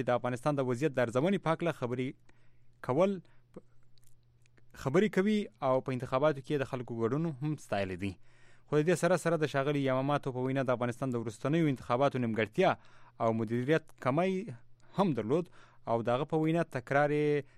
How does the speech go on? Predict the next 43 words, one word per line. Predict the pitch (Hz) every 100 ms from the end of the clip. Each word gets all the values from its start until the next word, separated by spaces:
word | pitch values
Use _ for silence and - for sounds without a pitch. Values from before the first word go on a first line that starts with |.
| - 113
د |
دوه | 107 120 117
زره، | 120 120 - - - - - - -
د | 113
دیارلس | 165 165 -
سوه | 151
اته | 139 196
نوي | 165 143
کال | 147 139
د | 120
جمهوري | 117 156
ریاست | 151 - -
په |
انتخاباتو | 123 107 113 135 -
کې | 135 117
د | 107
منلو | 120 113
وړ | 107 98
نه | 95
دی. | 90 - - -
د | 113
افغانستان | 131 - 165
لپاره | 156 160
د | 151
ملګرو | 151 160 156
ملتونو | 151 156 156 131
دایمي | 131 151
منشي | 151 - 139
ځانګړي | 123 127 151 139
استازي | - 160 147 156 - - - - -
د |
افغانستان | 117 123 120 139 135
انتخاباتي | 120 120 110 117 - 135
بنسټونه | 117 117 110 139 131
دې | 123 123
ته | 110
واڅول | 156 180 175 180 156 - - -
تر | 113 -
څو | 208 160
هغو | 175 151 127
ستونزو | - 175 170 -
ته | 175 175 160 -
چې | - 123 117 107